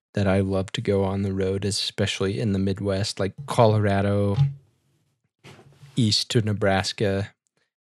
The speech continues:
and very few places in between, like Kansas and all that, uh,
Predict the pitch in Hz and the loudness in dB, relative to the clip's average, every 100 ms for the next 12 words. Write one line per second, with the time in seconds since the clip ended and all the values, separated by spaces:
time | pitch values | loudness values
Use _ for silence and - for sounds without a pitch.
0 | _ 117 101 104 98 95 - 104 - 101 | _ 0 4 6 6 4 2 0 2 0
1 | 95 - 98 - 120 95 95 104 92 90 | 0 -2 -6 -4 -4 -4 -6 -6 -4 -4
2 | 87 - - 90 87 87 92 - 95 85 | -6 -6 -8 -6 -6 -6 -6 -6 -6 -6
3 | 80 80 80 - 80 | -2 -2 -2 -2 -2